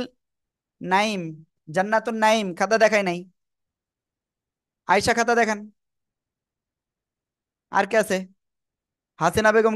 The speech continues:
ক্যামেরা অফ। আর বাকিরা সবাই দেখাইছে। ওকে, খুব সুন্দর হয়েছে সবার। জয়রা জান্নাত। হ্যাঁ, ওকে, খুব সুন্দর।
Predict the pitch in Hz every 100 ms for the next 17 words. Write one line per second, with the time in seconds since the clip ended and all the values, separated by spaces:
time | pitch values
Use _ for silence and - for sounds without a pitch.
0 | 214 226 220 208 190 - - _ _ _
1 | _ _ _ _ _ _ _ _ _ _
2 | 165 170 175 196 185 190 180 170 165 156
3 | - 160 _ _ _ _ _ _ _ _
4 | _ - 190 220 202 233 - 226 226 226
5 | 214 226 214 220 220 220 220 - _ _
6 | _ _ _ _ _ _ _ _ _ _
7 | 151 202 220 226 226 233 240 240 240 -
8 | - _ _ _ _ _ _ _ _ _
9 | _ _ _ _ _ _ _ _ _ _
10 | _ _ _ _ _ _ _ _ _ _
11 | _ _ 160 156 175 196 185 196 - 208
12 | 180